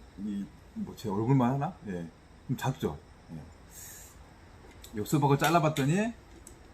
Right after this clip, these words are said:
예. 뭐, 시중에서 우리가 자주 먹었던 수박의 한 절반 정도, 어, 크기의 수박입니다. 뭐, 기왕에 나왔으니까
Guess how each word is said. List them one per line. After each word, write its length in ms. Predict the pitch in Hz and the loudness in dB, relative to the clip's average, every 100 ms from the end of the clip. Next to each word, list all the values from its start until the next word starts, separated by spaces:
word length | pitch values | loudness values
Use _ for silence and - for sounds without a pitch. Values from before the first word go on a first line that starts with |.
| - | -10
예. 160 | 82 76 - - - - - - - - - - - | -10 -10 -16 -20 -20 -20 -20 -20 -20 -20 -20 -20 -8
뭐, 180 | 104 101 | -4 0
시중에서 420 | 208 196 208 170 | 2 8 8 8
우리가 480 | 131 143 139 110 98 | 8 10 10 10 4
자주 300 | - 131 139 | -2 0 2
먹었던 760 | 107 113 131 - 127 151 165 - - | 4 4 4 4 4 4 2 -4 -12
수박의 420 | - 180 180 156 151 | -6 2 4 4 2
한 100 | 131 | 2
절반 380 | 117 123 139 143 | 0 4 6 6
정도, 600 | 135 101 98 90 143 233 - - - - 92 | 6 4 2 2 0 -2 -10 -20 -20 -16 -12
어, 80 | - | -8
크기의 540 | 170 165 135 101 101 | -2 2 4 4 2
수박입니다. 680 | - 135 113 82 78 90 73 - - - - - - - - - - - | 0 -4 -2 -4 -4 -4 -4 -10 -20 -20 -20 -20 -20 -4 -2 -2 -6 -14
뭐, 120 | - - | -16 -10
기왕에 240 | - 139 135 | 0 2 4
나왔으니까 720 | 98 123 131 110 135 120 85 | 2 2 0 0 4 2 2